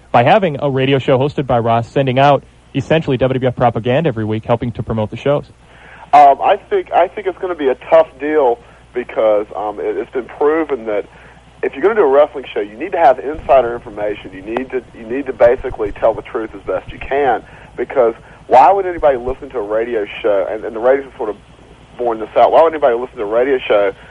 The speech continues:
Speaker 2: to hear The Undertaker do Undertaker shtick when you can turn on your television,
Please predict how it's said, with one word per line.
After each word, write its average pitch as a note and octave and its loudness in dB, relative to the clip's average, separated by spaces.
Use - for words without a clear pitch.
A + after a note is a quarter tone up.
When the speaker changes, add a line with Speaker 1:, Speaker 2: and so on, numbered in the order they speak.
Speaker 2:
to A#2 -2
hear C3+ 0
The A#2 -2
Undertaker B2 0
do A2 -6
Undertaker C#3+ 0
shtick D3 0
when B2 -8
you B2+ -14
can B2+ -8
turn D3 -2
on B2+ 0
your A2+ -8
television, C3 2